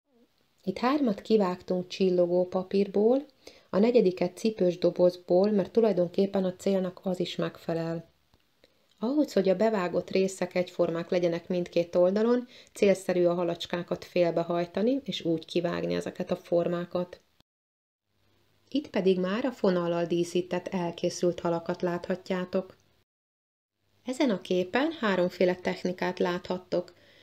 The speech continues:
A citromsárga hal dugónyomattal, a zöld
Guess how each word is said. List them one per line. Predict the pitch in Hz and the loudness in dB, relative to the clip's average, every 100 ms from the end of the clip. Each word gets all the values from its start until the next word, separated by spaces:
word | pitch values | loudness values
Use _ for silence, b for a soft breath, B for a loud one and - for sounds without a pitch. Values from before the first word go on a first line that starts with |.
| b | b
A | - | -10
citromsárga | - 302 311 226 190 - 180 175 175 | 0 0 2 0 0 -4 -4 -4 -4
hal | 175 190 160 175 - | 0 0 0 -4 -8
dugónyomattal, | 180 175 170 180 180 180 180 190 - - 226 269 302 - b b b b | -2 0 4 4 4 2 0 -2 -8 -6 -4 -2 -4 -10 b b b b
a | - 180 | -2 -2
zöld | 175 220 190 165 165 | 4 4 6 2 -2